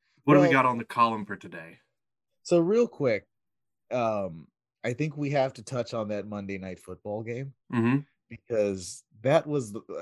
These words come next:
Speaker 2: a situation where I'm like, I was on the edge of my seat. I mean,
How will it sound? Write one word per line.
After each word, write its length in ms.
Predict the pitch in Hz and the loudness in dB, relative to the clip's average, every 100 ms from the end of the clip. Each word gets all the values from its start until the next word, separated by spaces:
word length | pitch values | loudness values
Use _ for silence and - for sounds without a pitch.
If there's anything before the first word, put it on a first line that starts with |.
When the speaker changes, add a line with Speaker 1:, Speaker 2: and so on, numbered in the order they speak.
| 82 | -10
Speaker 2:
a 180 | 98 113 | -6 -6
situation 1000 | 101 120 - 113 101 98 - 101 92 90 87 | -4 -8 -8 -6 -6 -6 -8 -12 -12 -14 -18
where 240 | - 90 90 | -16 -8 -6
I'm 140 | 95 | -6
like, 260 | 98 90 80 _ | -8 -12 -14 _
I 160 | - 131 | -8 -8
was 220 | 101 82 - _ | -8 -12 -18 _
on 80 | - | -20
the 280 | _ _ 101 | _ _ -10
edge 320 | 101 98 - - | -8 -8 -10 -14
of 180 | 85 | -16
my 200 | 80 67 76 | -14 -16 -12
seat. 500 | - - 104 - - _ _ _ _ _ _ _ - | -10 -8 -10 -14 -18 _ _ _ _ _ _ _ -6
I 80 | 117 | -4
mean, 300 | 110 98 | -2 -4